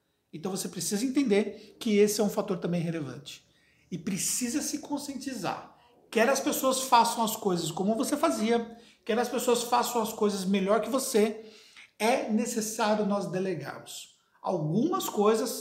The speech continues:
são indelegáveis. A gestão da minha empresa contábil, tá? Que eu todos os dias faço ali no meu computador, tá? A gestão da minha empresa contábil é indelegável. A parte estratégica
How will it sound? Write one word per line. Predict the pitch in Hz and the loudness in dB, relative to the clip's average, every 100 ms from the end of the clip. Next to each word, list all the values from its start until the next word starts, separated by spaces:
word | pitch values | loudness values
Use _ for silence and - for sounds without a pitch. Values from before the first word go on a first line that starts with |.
| - | -8
são | - - 226 | -6 0 0
indelegáveis. | 226 208 208 - - 131 - - - _ _ - | 2 2 0 0 -4 -8 -12 -14 -18 _ _ -12
A | 151 | -6
gestão | 165 - 262 | -4 -2 0
da | 277 | 2
minha | 302 | 2
empresa | - 226 220 | 4 2 2
contábil, | 220 233 - 180 180 185 214 - _ | -2 -4 -2 -4 -4 -6 -10 -16 _
tá? | 131 131 160 - | -8 -6 -8 -10
Que | 160 | -8
eu | 156 156 - _ _ | -6 -8 -16 _ _
todos | 220 233 220 | 4 4 4
os | 233 | 2
dias | 160 196 208 - | 2 4 4 2
faço | 185 170 - | 0 0 0
ali | 151 185 | -2 -2
no | 233 | 0
meu | 254 | -2
computador, | - 240 247 185 180 185 - - _ | -4 -6 -6 -4 -4 -4 -8 -20 _
tá? | - - - - _ _ _ _ _ - | -10 -8 -8 -14 _ _ _ _ _ -6
A | |
gestão | 147 165 226 | -4 0 2
da | 254 | 4
minha | 247 | 4
empresa | 208 220 214 | 4 2 2
contábil | 214 202 151 151 160 196 - - - | 0 0 2 2 2 0 -4 -12 -14
é | 131 | -12
indelegável. | 131 135 160 214 143 123 - _ _ _ _ _ - | -10 -6 4 4 4 -2 -14 _ _ _ _ _ -16
A | - | -6
parte | 170 165 185 - - _ | -4 -4 -8 -10 -18 _
estratégica | - - 208 - 226 208 226 185 - 120 | -6 0 0 2 6 8 6 2 -6 -10